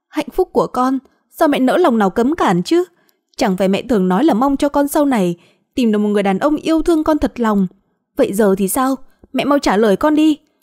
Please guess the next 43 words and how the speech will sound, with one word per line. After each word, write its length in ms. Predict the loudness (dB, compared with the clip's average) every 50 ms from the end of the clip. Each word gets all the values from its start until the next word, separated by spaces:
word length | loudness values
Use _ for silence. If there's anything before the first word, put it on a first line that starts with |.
| _ _ _ -4
Nếu 160 | -2 0 0
mẹ 140 | 0 -2 -2 -2
không 200 | 0 0 0 2
cho 140 | 0 0
phép 240 | 0 0 -2 -2 0
con 200 | 0 2 2 2
và 100 | 2 2
anh 160 | 2 0 2
Vinh 180 | 2 2 2 2
lấy 120 | 2 2
nhau 300 | 2 0 0 0 0 -2 -4 -8 -16 -20 -18 -6
thì 80 | -4 -2
con 180 | 0 0 -2 -2
sẽ 120 | -4 -2
bỏ 240 | 0 0 2 2 2
đi 160 | 2 0 0
theo 200 | 0 2 2 2
anh 140 | 2 2 2
ấy 100 | 2 2
luôn." 260 | 4 4 4 2 2 0 -4 _ _ _ _ _ _ _ _ _ _ _ _ _ _ -4
Nước 220 | -4 -4 -4 -4
mắt 240 | -6 -6 -6 -8 -8
của 100 | -6 -4
bà 180 | -4 -4 -4 -4
Mến 320 | -2 -2 -2 -2 -2 -4 -4
thi 140 | -4 -4 -2
nhau 280 | -2 -2 0 -2 -2 -2
chảy 220 | -2 -4 -4 -4 -2
đầy 180 | -4 -4 -4
hai 220 | -4 -6 -4 -4 -2
má 240 | 0 0 -2 -2 -4
của 80 | -4 -2
mình. 320 | -2 0 0 0 -2 -4 -6 -8 _ _ _ _ _ _ _
Bất 140 | -8 -8 -8 _ -6
chợt, 180 | -4 -2 -2 -4 -6 _ _ _ _ _ -6
bà 260 | -4 -4 -4 -4 -6
thò 280 | -8 -10 -8 -8 -8 -8
tay 240 | -6 -6 -6 -6
vào 140 | -4 -6 -6
túi 200 | -4 -4 -4 -4
áo 220 | -2 -4 -6 -6 -4
của 140 | -2 -2
mình, 320 | 0 0 0 0 -2 -2